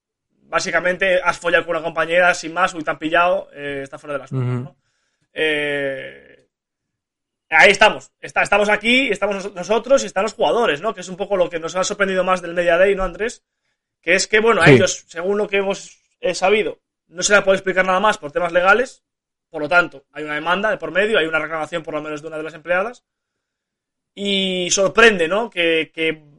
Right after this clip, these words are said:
Speaker 1: y ahí también es otra prueba más de que, de que, de que Boston no filtró ese, esa, esa información, de que no sabía ni Tatum ni Smart ni ninguno de los pesos pesados,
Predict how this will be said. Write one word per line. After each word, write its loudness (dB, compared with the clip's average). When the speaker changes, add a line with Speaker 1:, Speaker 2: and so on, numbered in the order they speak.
Speaker 1:
y -2
ahí 4
también 4
es 2
otra 2
prueba 4
más 2
de -2
que, 0
de -2
que, 2
de -2
que -2
Boston 2
no -2
filtró 0
ese, -2
esa, -4
esa -6
información, -4
de -6
que -6
no 2
sabía 2
ni -2
Tatum 2
ni 0
Smart 2
ni -14
ninguno -4
de 2
los -2
pesos -10
pesados, -2